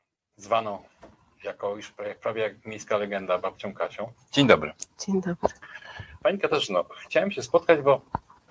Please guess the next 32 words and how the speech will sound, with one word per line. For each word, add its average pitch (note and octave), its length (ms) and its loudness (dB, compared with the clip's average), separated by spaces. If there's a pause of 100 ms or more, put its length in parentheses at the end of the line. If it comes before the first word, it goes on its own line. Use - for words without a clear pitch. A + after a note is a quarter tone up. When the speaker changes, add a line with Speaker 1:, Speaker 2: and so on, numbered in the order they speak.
(300)
Speaker 1:
e, G2+ 260 6
trochę C#3 220 4
czytałem A2+ 420 12
o G2+ 100 0
pani, F#2+ 400 6
e, F#2+ 960 0
protestach, F#2+ 560 4 (640)
o F2+ 400 8
chyba G2+ 220 4
dwustu G2 440 -4
sześćdziesięciu F#2+ 500 -2 (120)
procesach? - 640 4 (280)
Speaker 2:
Mm, D#3 200 0
chyba E3+ 280 6
piętnastu. - 640 2 (240)
Speaker 1:
Piętnastu. G2 420 6 (100)
Speaker 2:
Sp-, - 260 -2
spraw F#3 400 12
z - 120 -4
sygnaturami E3 680 12
sądowymi, D#3 720 4
o - 40 -4
Speaker 1:
Mm. F#2+ 120 0
Speaker 2:
tak - 160 -4 (220)
określę. - 420 -10 (720)
Speaker 1:
Tak C#3+ 240 8 (100)
czy - 140 -4
inaczej B2 280 2
jest A2+ 160 -2
to G#2+ 100 -2
sporo, - 480 6
a A#2+ 200 6